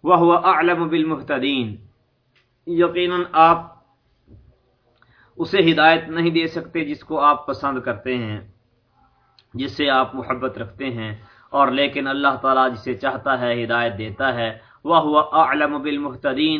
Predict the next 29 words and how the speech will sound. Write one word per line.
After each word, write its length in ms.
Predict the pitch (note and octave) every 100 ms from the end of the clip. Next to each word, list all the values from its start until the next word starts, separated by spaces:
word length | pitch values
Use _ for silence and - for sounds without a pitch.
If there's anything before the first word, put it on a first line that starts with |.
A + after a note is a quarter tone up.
| D3
اور 80 | C3+ C3+
وہ 60 | C3
ہدایت 400 | A#2+ C3 C3+ C3 B2
یافتگان 680 | B2+ B2+ - A2+ B2+ C3 A#2+
کو 160 | A#2+ A2+ A2+
بخوبی 400 | A#2 C3+ B2+ A#2
جانتا 460 | A2 G#2+ G2+ A#2+ A#2+
ہے۔ 160 | G#2+ G2 - - - -
وَقَالُوا 580 | C#3 - D#3+ E3 F3 F3+ E3+
إِن 120 | E3+ E3+
نَّتَّبِعْ، 520 | E3+ - F3 F3 E3+ B2 - _
إِن 60 | E3 E3+
نَّتَّبِعِ 440 | E3+ E3+ F3 E3+ D#3+ D#3+
الْهُدَى 360 | D3+ D#3 D#3+ D3+ D3
مَعَكَ 400 | D#3 E3 D3 C#3
نُتَخَطَّفْ 760 | D3 D#3+ - E3+ - - D#3+ C#3+ - C#3+
مِنْ 100 | D#3 D3+ D3+
أَرْضِنَا، 420 | B2+ E3 D#3+ D3 G#2+ - _ _ _ _ _ - _ _ - _ _ _ -
اور 140 | E3 F3
وہ 80 | F#3+
کہتے 280 | F#3 E3+ F3+ F#3
ہیں 80 | F#3
کہ 60 | F3+
اگر 180 | E3+ F3
ہم 100 | F3 E3+
نے 80 | F3 E3 E3+
تیری، 260 | E3+ E3 D#3 - - E3
تیرے 200 | D#3+ D#3
ساتھ 340 | - D3+ D3+